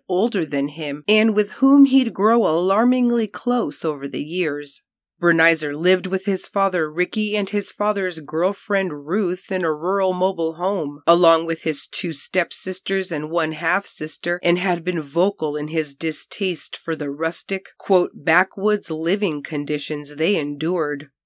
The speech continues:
Video of the inside of the trailer from that time show a messy, cluttered, and cramped living space which had no running water or electricity.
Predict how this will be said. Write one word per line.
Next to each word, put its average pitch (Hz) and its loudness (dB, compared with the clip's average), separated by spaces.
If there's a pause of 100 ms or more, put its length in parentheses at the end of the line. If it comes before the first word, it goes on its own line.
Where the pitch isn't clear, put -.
(140)
Video 196 4
of 185 0
the 160 -2
inside 190 0
of 180 -2
the 156 0
trailer 196 0
from 156 -4
that 160 -2
time 170 -2
show 220 0
a 165 2
messy, 202 -2
cluttered, 214 0
and 127 -4
cramped 208 0
living 170 -2
space 139 -6
which 170 -4
had 165 -2
no 196 0
running 202 0
water 175 0
or 190 0
electricity. 143 -6